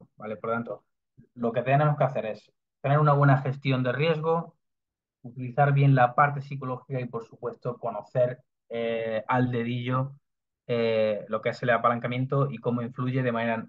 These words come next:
tanto positiva como negativa, ¿vale? Entonces, a mayor nivel de apalancamiento, mayor es el nivel de riesgo, ¿vale? No, mm,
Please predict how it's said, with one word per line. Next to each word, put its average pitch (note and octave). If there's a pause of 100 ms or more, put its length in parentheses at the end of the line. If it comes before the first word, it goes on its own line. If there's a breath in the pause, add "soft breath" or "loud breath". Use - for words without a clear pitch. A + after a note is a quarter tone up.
(240)
tanto A2+
positiva A#2+
como A2+
negativa, F#2
¿vale? B2 (720)
Entonces, A#2
a A#2+
mayor C3+
nivel D3+
de D3
apalancamiento, D3
mayor A#2+
es C#3
el C3+
nivel C3+
de C3+
riesgo, D#3 (320)
¿vale? A#2+ (840)
No, B2 (360)
mm, A2+